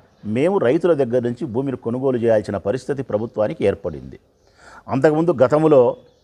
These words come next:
ఎన్నో ప్రభుత్వాలు మారినప్పటికీ ఏ ఒక్క ప్రభుత్వం కూడా పట్టుమని పది ఎకరాల భూమిని రాజశేఖర రెడ్డి మినహాయిస్తే మరే ముఖ్యమంత్రి కూడా పట్టుమని పది ఎకరాల భూమిని కూడా రైతుల దగ్గర కొనుగోలు చేసి ఇళ్ల పట్టాల రూపంలో ప్రజలకు పంచిన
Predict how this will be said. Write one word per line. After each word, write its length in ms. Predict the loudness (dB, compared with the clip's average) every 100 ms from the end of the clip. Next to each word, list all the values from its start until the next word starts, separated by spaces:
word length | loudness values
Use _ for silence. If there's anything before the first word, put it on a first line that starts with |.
| -8
ఎన్నో 200 | -4 0 0
ప్రభుత్వాలు 500 | 0 -2 -2 4 4 4
మారినప్పటికీ 680 | 2 2 -2 -2 -4 -6 -10 _ _ -2 4
ఏ 60 | 4 4
ఒక్క 140 | 2 0
ప్రభుత్వం 380 | 0 -4 -4 -4 0
కూడా 160 | 0 0 -4 _ _
పట్టుమని 440 | -2 0 0 0 0
పది 120 | 2 0
ఎకరాల 280 | 2 4 2 0
భూమిని 260 | -2 -4 -8 _ -4
రాజశేఖర 400 | -2 0 -2 -2
రెడ్డి 140 | -4 -4
మినహాయిస్తే 560 | -4 0 0 -2 -2 -2 -2 _ _ -4
మరే 180 | 2 4 4 2
ముఖ్యమంత్రి 480 | 0 -2 0 -2 -2
కూడా 180 | 2 0 -2 _ _ _
పట్టుమని 400 | -2 0 0 2 4
పది 120 | 2
ఎకరాల 280 | 4 2 2 0
భూమిని 220 | -4 0
కూడా 120 | 2 2
రైతుల 220 | 2 0 -2
దగ్గర 180 | 2 0 0
కొనుగోలు 380 | -4 0 0 0
చేసి 260 | -2 -4 -8 -8 -14 -20 _ -6
ఇళ్ల 120 | 0 2
పట్టాల 320 | 2 4 2 4
రూపంలో 340 | 0 -2 0 0
ప్రజలకు 280 | 0 -4 -4 -6
పంచిన 240 | -6 -6